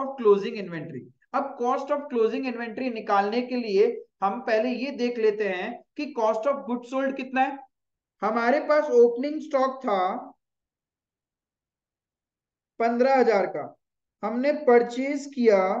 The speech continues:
एटी फ़ाइव थाउजेंड का, Total हमारे पास हो गया एक लाख रुपए। अब इसमें से कितना cost का goods बेच दिया, कितना cost का बेच दिया,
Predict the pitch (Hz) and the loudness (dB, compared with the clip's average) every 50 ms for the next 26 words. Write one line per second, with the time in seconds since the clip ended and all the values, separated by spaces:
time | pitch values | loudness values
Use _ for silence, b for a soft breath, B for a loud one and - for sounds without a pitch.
0 | - - - _ _ _ _ _ _ _ _ _ _ _ _ _ - 226 240 233 | -6 -10 -16 _ _ _ _ _ _ _ _ _ _ _ _ _ 2 2 2 2
1 | - - 285 277 277 269 254 269 262 - 262 262 254 247 247 269 262 262 277 285 | 0 -4 -6 -2 2 4 4 4 4 4 4 6 6 6 4 0 0 -2 -2 -2
2 | 285 - - - _ _ _ _ _ _ _ _ _ _ - 262 254 262 262 262 | -4 -6 -12 -16 _ _ _ _ _ _ _ _ _ _ 0 4 4 4 6 6
3 | 302 311 285 269 254 247 247 240 247 262 254 254 262 254 262 254 254 240 226 202 | 4 4 4 2 0 0 2 4 4 2 2 2 0 0 0 0 0 0 0 0
4 | 202 202 196 185 196 220 240 233 - - _ _ _ _ _ _ _ _ _ _ | 2 2 2 2 0 -4 -6 -8 -12 -18 _ _ _ _ _ _ _ _ _ _
5 | _ _ _ _ _ _ _ - 208 240 254 247 240 254 262 269 262 254 262 254 | _ _ _ _ _ _ _ 4 6 6 6 4 2 2 2 2 2 0 2 4
6 | 269 277 285 285 277 - - _ _ _ _ _ _ _ _ _ - 285 302 294 | 4 4 4 4 0 -8 -16 _ _ _ _ _ _ _ _ _ -4 -2 -2 -2
7 | 277 254 - - 285 294 311 320 330 320 320 277 240 208 202 220 240 - - - | -2 -4 -6 -4 -2 0 0 0 0 0 2 4 6 8 8 8 6 4 0 -8
8 | - - _ _ _ _ - 277 277 277 277 277 277 294 320 320 320 311 277 262 | -16 -20 _ _ _ _ -14 -12 -8 -6 -6 -4 -2 -2 -4 -2 -2 0 0 2
9 | 269 277 277 - - - 294 277 214 254 285 - - - 208 240 269 277 269 262 | 2 0 -2 -2 -2 0 0 0 0 -2 -4 -6 -6 -6 -4 -4 -4 -4 -4 -4
10 | 226 247 254 233 - - - - - - - _ _ _ _ _ - 262 254 254 | -2 2 4 4 4 2 0 -4 -12 -16 -20 _ _ _ _ _ -10 -10 -8 -6
11 | 269 285 294 - 277 269 269 269 269 - 285 277 247 269 262 247 233 247 277 294 | -4 -4 -2 0 2 2 0 0 0 0 0 0 0 -2 -4 -6 -4 0 0 0